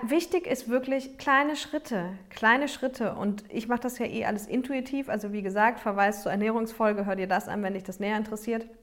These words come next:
Aber wichtig ist wirklich, dass du einfach überlegst, okay, auch hier erstmal wieder dich scannst, was füge ich denn da meinem Körper den ganzen Tag zu? Ist das tote Energie, ist das lebende Energie? Ne? Sind das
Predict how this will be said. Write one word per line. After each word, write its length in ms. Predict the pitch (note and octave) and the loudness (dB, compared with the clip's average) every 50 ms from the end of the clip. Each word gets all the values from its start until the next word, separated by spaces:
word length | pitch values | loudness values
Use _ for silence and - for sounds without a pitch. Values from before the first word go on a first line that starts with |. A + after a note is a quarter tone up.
| _ _ _ _ _ _ _ _ _ _ _ _ _ - - - | _ _ _ _ _ _ _ _ _ _ _ _ _ -20 -4 0
Aber 260 | G#3 G3+ G#3+ G#3 G3+ | 2 4 4 4 4
wichtig 280 | G#3+ G#3+ G#3+ - A#3+ - | 2 0 0 -2 -4 -4
ist 140 | A3+ - | -4 -4
wirklich, 380 | A3 A3+ A3+ - A3+ A#3+ A#3 - - - - - | -4 -4 -4 0 -2 -2 -2 -2 -10 -18 -20 -8
dass 160 | - A3 A3 A3 | -6 -6 -4 0
du 80 | A3 | 0
einfach 320 | - E3 G3+ G3+ A3+ G#3+ - | 2 2 2 0 0 -2 -2
überlegst, 420 | G3+ G#3+ G#3+ G#3 G#3+ G#3 G#3+ - - - | 0 0 2 2 0 0 -4 -10 -14 -4
okay, 840 | - G3+ F#3+ F#3+ F#3+ - - - B3+ B3+ A#3+ G#3 G3+ G3+ G#3+ A#3 A3+ - - - - _ _ _ _ _ _ _ _ _ _ _ _ _ _ _ _ _ _ _ _ _ _ _ _ _ - _ | 0 0 0 0 -2 -6 -4 0 2 4 4 4 4 2 0 -2 -4 -8 -16 -20 -20 _ _ _ _ _ _ _ _ _ _ _ _ _ _ _ _ _ _ _ _ _ _ _ _ _ -2 _
auch 200 | - G3+ G3 G3+ | 6 6 6 6
hier 140 | - B3 A3+ | 2 0 0
erstmal 240 | A3 G#3+ A3 G3+ G3+ | 2 2 0 0 2
wieder 100 | G3+ F#3+ | 0 0
dich 140 | G3 G3+ | -2 -4
scannst, 520 | - - - G#3+ G3+ G3 F#3+ G3 G3 - - - _ _ _ _ _ _ _ | -8 -4 -2 -2 0 0 -2 -6 -8 -12 -18 -20 _ _ _ _ _ _ _
was 320 | - G3 A3 A3+ A3+ - - - - | 4 4 4 4 2 -4 -10 -16 -16
füge 220 | - - A#3 A3+ G#3 | -4 0 2 2 2
ich 100 | G3+ G#3 | 2 0
denn 140 | F#3+ F3+ F3+ | 0 2 2
da 100 | F3+ F3+ | 2 2
meinem 220 | F3+ E3+ F3 F3 | 2 0 -2 -2
Körper 240 | - F#3+ E3 E3 F3 | -2 -2 -4 -2 -4
den 120 | E3+ D#3+ | -6 -6
ganzen 240 | D#3+ D3+ E3 E3+ D#3+ | -6 -6 -8 -8 -8
Tag 200 | - D#3+ D#3+ - | -10 -10 -10 -10
zu? 220 | - D#3 D3 - - - - _ _ _ _ _ _ _ _ _ | -12 -12 -12 -12 -14 -20 -20 _ _ _ _ _ _ _ _ _
Ist 200 | - F#3 F#3+ - | -6 -6 -4 -4
das 120 | F3+ - | -6 -6
tote 260 | - - C4+ C#4+ D4 C4+ | 0 0 2 2 2 2
Energie, 440 | - A3 A3 G#3+ G#3+ G#3 G#3 G#3 | 2 4 2 2 2 0 -2 -4
ist 200 | - G#3+ G#3+ - | -4 -6 -8 -8
das 120 | E3 D#3+ - | -10 -6 -4
lebende 280 | F3+ F3 F3+ F3+ E3+ | -2 0 0 -2 -2
Energie? 480 | - - D#3 D#3 E3 D#3 - - - - - _ _ _ _ | -4 -6 -8 -8 -10 -10 -12 -16 -16 -18 -20 _ _ _ _
Ne? 180 | G3+ A#3 C#4 C#4 - - - - - - _ _ | 0 0 0 0 -4 -12 -20 -20 -20 -20 _ _
Sind 260 | - F#3 G3 G3 F#3 | -6 -4 -4 0 2
das 220 | F#3+ F3+ F3+ F3+ | 2 2 2 0